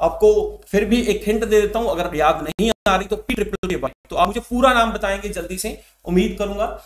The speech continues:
और दोस्तों agriculture है उससे आजकल जुड़े बड़े सारे जो प्रश्न हैं exams में आ रहे हैं, तो उम्मीद करूंगा दोस्तों आपको जरूर याद होगा। तो full form बताइए साहिल जी, जो short form तो मैं भी आपको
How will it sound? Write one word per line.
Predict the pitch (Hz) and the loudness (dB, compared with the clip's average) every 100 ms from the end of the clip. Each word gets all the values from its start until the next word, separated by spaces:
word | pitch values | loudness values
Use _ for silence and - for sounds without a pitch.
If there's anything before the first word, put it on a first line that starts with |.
| _ - | _ -6
और | 147 151 151 | 0 0 0
दोस्तों | 170 165 139 - | -2 -4 -6 -6
agriculture | - 233 - 185 202 180 | -2 0 0 -4 -2 -2
है | 208 202 | -2 -4
उससे | - - 175 | -6 -4 -2
आजकल | 147 151 - 180 180 | 0 0 0 -4 -2
जुड़े | 165 180 - | -4 -8 -4
बड़े | 196 247 240 | 2 2 2
सारे | - 151 | -2 -6
जो | 151 160 | -16 -10
प्रश्न | 180 - 196 | -6 -4 -2
हैं | 185 165 | -2 -4
exams | 151 147 156 156 | -6 -4 -6 -6
में | 220 247 - _ _ | -6 -6 -8 _ _
आ | 156 147 | 0 2
रहे | 123 131 | 0 -6
हैं, | 127 - | -12 -8
तो | 165 | -8
उम्मीद | - 185 - | -2 -2 0
करूंगा | 220 208 233 | 0 0 -2
दोस्तों | 233 165 - | -2 -6 -4
आपको | 160 - 254 | -4 -4 -8
जरूर | 151 156 | -6 -4
याद | 139 120 120 | -2 -2 -4
होगा। | 123 123 | -4 -4
तो | 180 175 - - - | 0 -2 -4 -14 0
full | 240 247 | 6 6
form | 240 262 | 6 6
बताइए | 220 196 208 | 8 6 6
साहिल | 208 202 214 | 4 4 4
जी, | 226 262 - - - | 2 -4 -8 -12 -2
जो | |
short | 175 226 214 | 4 10 12
form | 214 190 190 | 10 4 4
तो | |
मैं | 190 160 165 | 2 2 4
भी | 190 | 6
आपको | 151 147 220 - | 4 2 -6 -6